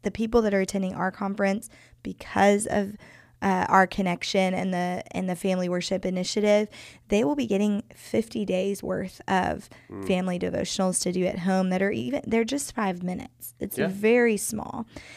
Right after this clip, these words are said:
Speaker 1: They'll also get to attend the course if they would like to, that'll kind of be an extended time with me. And so I think that is just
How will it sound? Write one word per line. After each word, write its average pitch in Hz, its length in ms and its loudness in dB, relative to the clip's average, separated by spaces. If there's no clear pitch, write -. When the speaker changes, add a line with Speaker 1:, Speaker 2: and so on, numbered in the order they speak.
Speaker 1:
They'll 202 140 6
also 214 420 4
get 202 180 2
to 202 120 0
attend 190 340 0
the 185 80 -4
course 247 480 0
if 226 120 -2
they 208 140 4
would 208 160 2
like 202 280 2
to, 202 280 2
that'll 185 220 0
kind 185 260 -6
of 175 140 -6
be 175 320 -4
an 185 160 -6
extended 208 680 0
time 190 600 0
with 196 280 0
me. 196 260 0
And 185 160 -2
so 190 280 2
I 208 120 0
think 240 200 -2
that 190 180 4
is 190 220 0
just - 380 -2